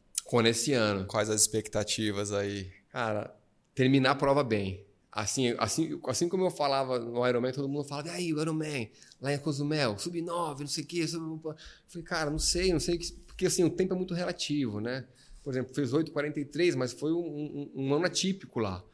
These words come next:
Speaker 1: Foi uma boa prova? Foi uma boa prova. Fiquei em oitavo na categoria, né? Tinha bastante gente forte.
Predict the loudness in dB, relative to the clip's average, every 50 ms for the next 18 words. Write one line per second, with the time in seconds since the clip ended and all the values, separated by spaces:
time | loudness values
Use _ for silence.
0 | _ _ _ _ -18 -16 -16 -4 2 6 8 8 8 10 10 8 8 8 8 8
1 | 8 8 8 6 2 0 0 2 2 0 0 0 2 4 4 4 2 0 -4 -4
2 | -2 -2 -2 0 2 2 2 2 0 -4 -4 -6 -8 -6 -4 -4 -2 -2 0 0
3 | 0 -2 -2 -4 -8 -16 -20 -20 _ _ _ _ -12 -10 -8 -8 -8 -8 -6 -4
4 | -2 0 0 2 0 0 2 2 2 2 2 0 0 -2 -2 -2 -4 -2 0 2
5 | 2 2 2 0 -4 -6 -8 -8